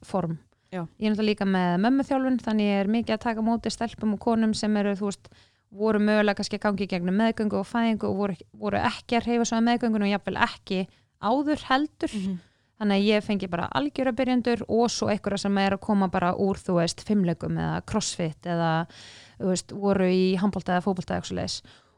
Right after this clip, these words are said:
Speaker 1: Og sem þjálfari þá finnst mér alveg ótrúlega mikilvægt að þú lærir svolítið inn á fólk og þú mætir því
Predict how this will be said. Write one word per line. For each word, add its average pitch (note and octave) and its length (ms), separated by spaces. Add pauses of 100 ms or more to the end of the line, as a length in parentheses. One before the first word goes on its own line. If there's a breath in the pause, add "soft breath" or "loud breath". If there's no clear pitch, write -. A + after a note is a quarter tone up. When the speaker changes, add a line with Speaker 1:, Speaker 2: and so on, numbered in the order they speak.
(180)
Speaker 1:
Og G#3 440 (760)
sem C#4+ 580
þjálfari F3 680 (100)
þá - 140
finnst A3+ 260
mér G#3+ 220
alveg G#3 240 (200)
ótrúlega C#4 600
mikilvægt F3 500
að G#3 160
þú B3 380 (680 soft breath)
lærir B3 520
svolítið A3+ 320
inn A#3+ 180
á G#3 40
fólk - 380
og G3 100
þú A3 160
mætir A#3+ 600
því B3 220